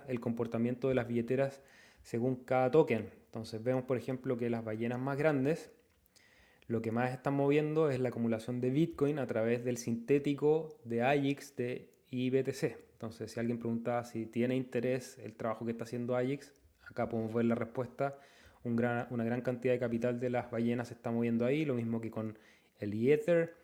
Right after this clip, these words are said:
Shen, también sorpresivamente acá, es el token de reserva de la moneda estable Jet. Muy interesante que se ponga aquí dentro de los mayores movimientos de las ballenas. Snake también aquí aparece, y Neum, que también me parece una sorpresa, sobre todo para el lugar donde está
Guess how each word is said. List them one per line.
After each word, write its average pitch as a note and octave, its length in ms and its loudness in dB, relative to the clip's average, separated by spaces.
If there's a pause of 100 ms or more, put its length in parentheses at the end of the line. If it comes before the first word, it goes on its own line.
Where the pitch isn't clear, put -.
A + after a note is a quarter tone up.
(320)
Shen, E3+ 420 2
también B2 300 0
sorpresivamente B2 800 0
acá, C3+ 340 0
es A#2+ 80 -6
el A2+ 80 -6
token B2 320 0
de A#2 80 2
reserva C3 640 0 (680)
de A#2 180 -2
la A2 400 0
moneda B2 240 0
estable B2+ 680 2
Jet. C3+ 400 2 (340)
Muy B2 140 -2
interesante B2 480 -4
que A#2+ 80 -2
se A#2+ 100 -6
ponga A#2+ 240 -4
aquí A#2+ 320 -2
dentro A#2+ 400 -2
de A#2+ 60 2
los A2+ 120 0
mayores A#2 360 0
movimientos B2 640 -2
de B2 280 -2 (120)
las A#2 180 -2
ballenas. A#2+ 600 0 (340)
Snake D3+ 400 2
también C3 380 2
aquí B2+ 180 0
aparece, B2+ 500 2
y C3 120 -4
Neum, B2+ 460 0 (100)
que A#2 160 -10
también A#2 260 -2
me B2+ 80 -2
parece B2+ 260 0
una C3 120 0
sorpresa, B2+ 480 -2
sobre A#2 240 -2
todo A#2+ 180 0
para B2 160 0
el A#2 60 2
lugar A#2 260 2
donde A#2 220 0
está B2 420 -2